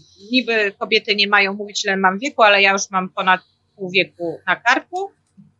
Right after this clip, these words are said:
więc to było gdzieś w granicach trzydziestu pięciu lat temu.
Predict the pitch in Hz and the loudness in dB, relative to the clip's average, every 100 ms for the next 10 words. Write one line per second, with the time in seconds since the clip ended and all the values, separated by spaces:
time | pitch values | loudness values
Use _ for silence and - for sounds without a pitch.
0 | _ _ - - 208 262 254 - - 359 | _ _ -20 -10 0 2 2 -4 -6 -2
1 | 302 339 302 - 277 - - - - - | 2 4 4 2 -2 -2 -4 -8 -20 -20
2 | - _ - 240 247 240 247 - - 240 | -20 _ -4 2 2 2 -2 -2 -6 -8
3 | 240 247 233 208 226 208 208 _ _ - | -10 -6 -4 -4 0 2 2 _ _ -2
4 | 202 175 | 0 0